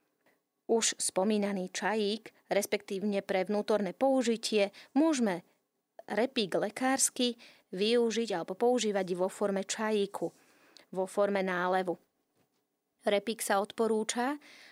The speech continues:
popíjať samostatne v prípade zažívacích ťažkostí. Jednu lyžicu repíka zaliať šálkou vriacej vody a nechať desať minút vyluhovať.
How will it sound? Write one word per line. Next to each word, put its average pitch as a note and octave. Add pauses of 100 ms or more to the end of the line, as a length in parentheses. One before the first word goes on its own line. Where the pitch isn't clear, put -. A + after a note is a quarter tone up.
(100)
popíjať A#3+
samostatne G3+ (240)
v -
prípade G#3+
zažívacích F#3+
ťažkostí. - (460)
Jednu G3+
lyžicu F#3+
repíka F#3+
zaliať F#3
šálkou G3
vriacej F#3
vody G3 (420)
a C#4+
nechať C4
desať A3
minút F#3+
vyluhovať. F3